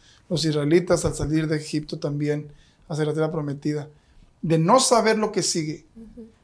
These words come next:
Speaker 1: Porque pasa hoy también, a mí me pasa todo el tiempo. Tú ves y puedes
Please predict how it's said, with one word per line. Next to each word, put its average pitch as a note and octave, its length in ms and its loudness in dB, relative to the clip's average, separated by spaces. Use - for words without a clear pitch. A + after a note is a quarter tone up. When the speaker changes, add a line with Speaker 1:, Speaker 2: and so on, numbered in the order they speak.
Speaker 1:
Porque G3 540 4
pasa B3 380 2
hoy A#3 200 4
también, G3 400 0
a D3 60 0
mí F3 80 -2
me A3 120 -2
pasa A3 320 0
todo G#3 160 2
el F3 100 -2
tiempo. F#3+ 380 -4
Tú G#3+ 180 -2
ves B3 300 0
y F3 100 2
puedes B3+ 520 4